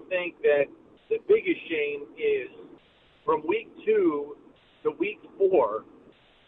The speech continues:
and I know there's a loss in there to Miami, but this offense showed they could be an es-, extraordinarily efficient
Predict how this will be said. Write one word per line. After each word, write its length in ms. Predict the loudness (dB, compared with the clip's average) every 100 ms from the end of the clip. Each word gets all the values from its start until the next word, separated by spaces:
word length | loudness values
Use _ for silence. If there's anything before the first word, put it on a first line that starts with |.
| _ _
and 100 | -10
I 80 | -4
know 140 | -2
there's 160 | -2 0
a 60 |
loss 300 | 2 2 0 -2
in 140 | -10
there 160 | -10 -10
to 60 |
Miami, 600 | -8 -8 -8 -10 -10 -14 -20 -20 _ _
but 160 | -2 -2 0
this 180 | 0 0
offense 540 | 0 -2 -2 -6 -8 -10 -4
showed 380 | 2 4 2 0 -12 _ _ _ -6
they 100 | -4
could 160 | -4 -4
be 160 | -4
an 120 | -4
es-, 500 | -8 -12 -20 -20 _
extraordinarily 960 | -14 -14 -4 0 2 2 0 2 0 -2
efficient 640 | -4 -6 -2 -2 0 -4